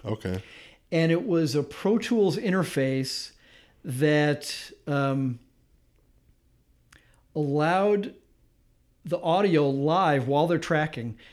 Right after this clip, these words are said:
Speaker 2: to
Speaker 1: Mm-hmm.
Speaker 2: go through the Pro Tools box. No, how was the signal path? It definitely went around a monitoring system inside the Clasp box, ended up on the analog tape machine record, on the record head,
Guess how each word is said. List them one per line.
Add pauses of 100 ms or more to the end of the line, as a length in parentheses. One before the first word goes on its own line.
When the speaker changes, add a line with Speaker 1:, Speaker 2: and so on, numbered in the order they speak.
(180)
Speaker 2:
to
Speaker 1:
Mm-hmm.
Speaker 2:
go (120)
through
the
Pro
Tools
box. (400)
No, (180)
how
was
the
signal
path? (640)
It
definitely
went
around (800)
a
monitoring
system
inside
the
Clasp
box, (600)
ended
up
on
the
analog
tape
machine
record,
on
the
record
head,